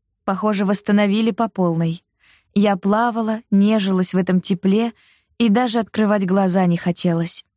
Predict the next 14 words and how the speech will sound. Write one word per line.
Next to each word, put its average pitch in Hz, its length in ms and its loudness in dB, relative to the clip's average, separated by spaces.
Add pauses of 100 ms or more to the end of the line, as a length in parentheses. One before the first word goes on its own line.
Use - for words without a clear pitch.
(880)
В 196 120 2
душе 202 440 0
и 208 160 0
вокруг 208 460 -2
меня 220 480 2
царило 208 540 0
умиротворение. 180 1000 0 (800)
Мои 196 300 2
вялые, 202 460 2
ленивые 196 500 2
мысли 226 520 2
прервали 214 600 0
знакомые 202 580 2
голоса, 196 540 0